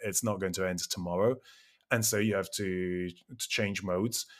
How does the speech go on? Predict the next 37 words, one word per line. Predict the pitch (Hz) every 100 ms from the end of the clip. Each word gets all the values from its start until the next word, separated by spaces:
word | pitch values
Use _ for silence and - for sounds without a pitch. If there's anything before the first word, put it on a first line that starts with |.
| - - -
And | 110 104 101 101 -
I | 110
made | 110 104 98
a | 92
Godfather | 90 107 107 123 110 110
analogy | 107 107 107 110
there. | 107 110
You | 110 95
need | 95 95
a, | 92 -
a | 107
wartime | 110 107 127 107 101
consigliere. | 107 98 104 101 98 92 87
You | 90
need | 90 -
to | 90
change | - 107 98 95 90 - - _ -
the | 104
way | 95
you, | 92 90 90 101
you | 95
look | 95 95
at | 107
things, | 101 95 87
the |
way | 90
you | 90
strategize. | 90 - 92 - 92 90 90 - - - 151
And |
some | - 185
companies | 196 185 175 147
are |
going | 147 143
to |
be | 139
better | 127 135 139
positioned. | 131 113 107 156 165